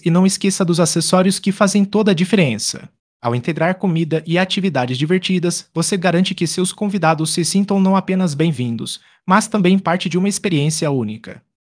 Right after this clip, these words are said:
E, claro, não se esqueça das lembrancinhas que deixarão um gostinho de "quero mais".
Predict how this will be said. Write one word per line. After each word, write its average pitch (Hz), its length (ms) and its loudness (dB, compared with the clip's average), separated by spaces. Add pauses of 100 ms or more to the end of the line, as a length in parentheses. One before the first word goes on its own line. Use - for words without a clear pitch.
(140)
E, 170 280 -2 (100)
claro, 117 380 -2 (120)
não 156 160 -2
se 190 120 -4
esqueça 196 400 -2
das 156 160 -2
lembrancinhas 180 720 0
que 202 80 -4
deixarão 196 480 0
um 214 80 2
gostinho 156 420 -2
de 160 120 -4
"quero 175 260 -2
mais". 123 540 -4